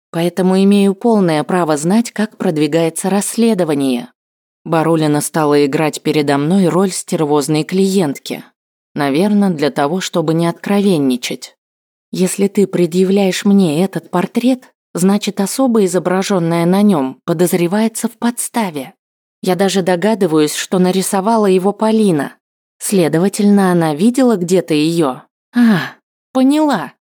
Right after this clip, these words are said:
Эта подруга приходила к моей маме и, стало быть, выкрала ключи от машины. Дело осталось за малым, надо найти её и схватить за руку.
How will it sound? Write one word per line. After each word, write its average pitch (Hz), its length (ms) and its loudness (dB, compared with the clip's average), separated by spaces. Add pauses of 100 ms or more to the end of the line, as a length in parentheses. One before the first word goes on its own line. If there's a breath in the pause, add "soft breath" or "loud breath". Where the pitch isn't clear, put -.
(220)
Эта 226 220 0
подруга 220 480 0
приходила 220 600 0
к - 100 -6
моей 214 340 2
маме 208 460 2
и, 151 40 -4
стало 240 440 -2
быть, 156 240 -2
выкрала 220 500 0
ключи 196 420 -2
от 233 180 -2
машины. 247 640 0 (400)
Дело 180 300 2
осталось 185 520 -2
за 208 160 2
малым, 170 440 2 (180)
надо 185 280 0
найти 196 500 2
её 170 220 2
и 165 40 0
схватить 190 540 -2
за 220 200 0
руку. - 420 -6